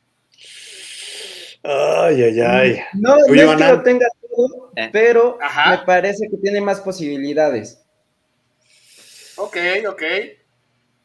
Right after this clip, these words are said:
Speaker 3: Ok, voy a ir, eh, con el Manchester City.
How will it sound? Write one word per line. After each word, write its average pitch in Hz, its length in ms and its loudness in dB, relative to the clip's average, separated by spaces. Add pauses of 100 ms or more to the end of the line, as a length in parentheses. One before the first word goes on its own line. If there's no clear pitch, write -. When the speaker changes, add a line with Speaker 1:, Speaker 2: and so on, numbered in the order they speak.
(280)
Speaker 3:
Ok, 127 120 -10 (320)
voy 190 300 0
a 208 100 2
ir, 254 400 -4 (580)
eh, 147 680 0 (360)
con 175 140 -4
el 165 120 0
Manchester 190 440 -6
City. 180 420 -12